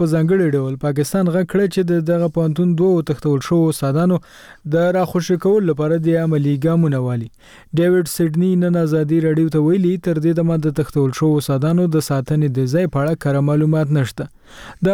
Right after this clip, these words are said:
دوه استادان تیر کال تښتول شوي وو. پاکستان تر اوسه په دې اړه څه نه دي ویلي، خو طالبانو په یوه ویډیو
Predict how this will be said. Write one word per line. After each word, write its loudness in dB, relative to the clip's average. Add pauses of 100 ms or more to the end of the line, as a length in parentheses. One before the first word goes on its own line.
دوه 2
استادان -2
تیر 0
کال 0
تښتول 0
شوي -2
وو. -6
پاکستان 0
تر 0
اوسه 0
په 0
دې 0
اړه 0 (120)
څه 0
نه 2
دي 2
ویلي، 0 (340)
خو -2
طالبانو 2 (400)
په 2
یوه 2
ویډیو 0